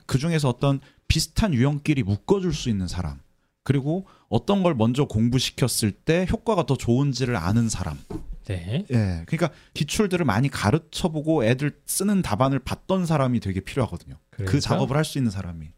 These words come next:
Speaker 1: 근데 그걸 만약에 학생 입장에서 혼자서 그걸 한다라고 치면 되게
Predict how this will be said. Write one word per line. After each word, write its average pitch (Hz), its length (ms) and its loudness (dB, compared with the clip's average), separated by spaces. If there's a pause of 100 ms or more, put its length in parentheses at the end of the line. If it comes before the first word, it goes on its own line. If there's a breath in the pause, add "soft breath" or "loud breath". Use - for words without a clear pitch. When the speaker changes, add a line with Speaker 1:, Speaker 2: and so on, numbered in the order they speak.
(100)
Speaker 1:
근데 185 320 0 (220)
그걸 208 260 2
만약에 156 260 2
학생 220 320 0
입장에서 160 440 -2
혼자서 254 480 0
그걸 131 220 0
한다라고 175 360 0
치면 131 300 -6
되게 131 420 0